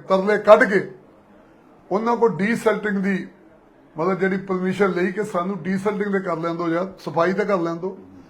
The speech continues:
ਉਹ ਉਹਨਾਂ ਨੇ ਇੱਕ ਸਾਨੂੰ ਦੋ ਮਹੀਨੇ ਪਹਿਲਾਂ ਉਹ ਸਾਨੂੰ ਉਹਨਾਂ ਨੇ ਕਿਹਾ ਕਿ ਠੀਕ ਹੈ ਤੁਸੀਂ ਕਰ ਲਓ।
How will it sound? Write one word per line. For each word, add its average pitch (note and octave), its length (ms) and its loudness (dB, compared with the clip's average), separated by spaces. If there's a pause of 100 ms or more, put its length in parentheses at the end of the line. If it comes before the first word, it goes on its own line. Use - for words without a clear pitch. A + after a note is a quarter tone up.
(1400)
ਉਹ A3 460 6 (440)
ਉਹਨਾਂ G#3+ 260 2
ਨੇ G#3 100 0
ਇੱਕ G#3 180 0
ਸਾਨੂੰ F#3+ 540 -2
ਦੋ F3+ 200 4
ਮਹੀਨੇ F#3 300 0
ਪਹਿਲਾਂ G3 340 -2 (1160)
ਉਹ F3 100 -2
ਸਾਨੂੰ F#3+ 400 2 (360)
ਉਹਨਾਂ F#3+ 240 0
ਨੇ F#3+ 160 0
ਕਿਹਾ F#3 280 -2
ਕਿ F#3 140 -4
ਠੀਕ E3+ 280 -8
ਹੈ F3 80 -2
ਤੁਸੀਂ E3+ 300 -10
ਕਰ D#3 140 -4
ਲਓ। D3+ 200 -12